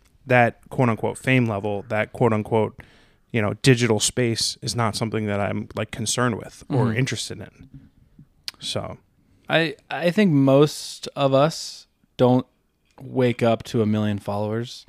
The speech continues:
Speaker 1: Mm.
Speaker 2: I think
Speaker 1: Nobody does, but I'm just using it
Speaker 2: Yeah,
Speaker 1: as a
Speaker 2: unless you're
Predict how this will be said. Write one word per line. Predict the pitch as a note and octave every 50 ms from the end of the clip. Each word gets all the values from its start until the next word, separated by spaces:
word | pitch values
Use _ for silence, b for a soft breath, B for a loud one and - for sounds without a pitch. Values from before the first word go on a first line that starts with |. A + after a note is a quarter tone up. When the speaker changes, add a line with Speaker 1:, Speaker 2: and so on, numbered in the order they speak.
| _ _ -
Speaker 1:
Mm. | D#3 D#3 D#3 C#3+ - _ _ _ _ _ _ _ _ -
Speaker 2:
I | B2
think | A#2 C3 B2+ A#2+ A2+ - - _ _ _ _ _ _ _ _ _ - -
Speaker 1:
Nobody | D3 C3+ B2 A2 G2 F#2+
does, | F2+ F2 E2 E2+ -
but | - - G2+
I'm | G#2 G2+
just | G#2+ G2 - - - _ -
using | B2 A#2 F#3+ F#3 D3+
it | B2
Speaker 2:
Yeah, | A#2 A#2
Speaker 1:
as | A#2+ B2+
a | D#3+
Speaker 2:
unless | E3 F3+ F3+ F3+ - - -
you're | D#3+ D3 C3+ B2+ B2+ B2 A#2+ A#2+ A#2 A#2